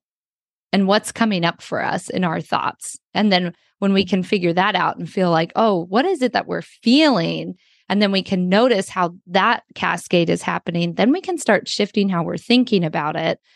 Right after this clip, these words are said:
Like, y-, you and I could have thought that. We could have thought, Well, this should just be easy. We should just be able to, like,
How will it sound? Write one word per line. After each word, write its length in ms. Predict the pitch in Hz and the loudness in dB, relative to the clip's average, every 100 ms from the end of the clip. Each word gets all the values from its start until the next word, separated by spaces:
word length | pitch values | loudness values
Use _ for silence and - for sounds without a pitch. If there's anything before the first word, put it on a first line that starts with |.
| _ - | _ -2
Like, 200 | 196 190 | -2 -2
y-, 140 | 214 - | -8 -6
you 140 | 208 320 | 0 2
and 140 | 294 | 2
I 140 | 254 269 | 2 2
could 160 | 208 | 0
have 180 | 190 175 _ _ | 0 -2 _ _
thought 260 | - 285 349 | -2 -2 -2
that. 200 | - 139 | -4 -2
We 100 | 208 | -4
could 140 | 208 226 | -2 -2
have 120 | 190 | 0
thought, 200 | 214 185 | 0 0
Well, 80 | 202 | 0
this 160 | 294 | -2
should 160 | - 254 | -2 -4
just 200 | 262 - | -4 -2
be 200 | 185 196 | -2 2
easy. 500 | 196 175 165 170 180 _ _ _ _ | 0 0 -2 -2 -6 _ _ _ _
We 80 | 220 | -2
should 260 | - 392 254 | 2 2 2
just 220 | 233 - | -2 2
be 140 | 196 | 2
able 200 | 185 180 | 2 0
to, 160 | 175 202 | -2 -2
like, 360 | 185 175 - | 0 0 -2